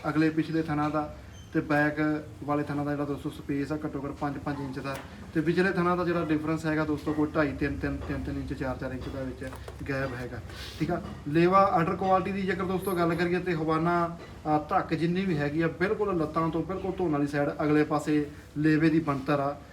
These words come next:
ਸੋ mostly ਕਈ ਪਸ਼ੂਆਂ ਦੀ ਜਿਹੜੀ ਦੋਸਤੋ ਸਟਰਕਚਰ ਹੈਗਾ ਹਵਾਨੇ ਦਾ ਉਹ ਇਸ ਹਿਸਾਬ ਕਿਤਾਬ ਦਾ ਹੈਗਾ ਵੀ ਵੰਡ ਕਈ ਵਾਰਾਂ ਬਿਲਕੁਲ ਸਾਰ ਵਾਲੇ ਪਾਸੇ ਨੂੰ ਪਿੱਛੇ ਨੂੰ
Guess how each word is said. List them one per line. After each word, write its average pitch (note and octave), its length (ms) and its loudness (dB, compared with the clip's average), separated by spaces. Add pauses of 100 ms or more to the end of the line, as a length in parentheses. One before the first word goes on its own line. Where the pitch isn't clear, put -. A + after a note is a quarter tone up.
(140)
ਸੋ D#3 480 4
mostly F3 460 2
ਕਈ F3 180 4
ਪਸ਼ੂਆਂ E3 340 0
ਦੀ E3 60 4
ਜਿਹੜੀ E3 140 4
ਦੋਸਤੋ D#3 400 0
ਸਟਰਕਚਰ D3 500 -2
ਹੈਗਾ C#3 260 -2
ਹਵਾਨੇ C#3+ 300 -2
ਦਾ C#3 200 -2 (240)
ਉਹ F#3 140 4
ਇਸ F3 200 2
ਹਿਸਾਬ D3+ 420 0
ਕਿਤਾਬ C#3+ 280 0
ਦਾ D3 100 0
ਹੈਗਾ C#3+ 220 -2
ਵੀ D#3 140 0
ਵੰਡ C#3+ 320 0
ਕਈ D3 180 0
ਵਾਰਾਂ D3 240 -2 (360)
ਬਿਲਕੁਲ E3+ 280 0
ਸਾਰ D3 260 0
ਵਾਲੇ D3 160 2
ਪਾਸੇ D3+ 260 -2
ਨੂੰ D3 100 -2
ਪਿੱਛੇ D#3+ 280 -4
ਨੂੰ E3 200 0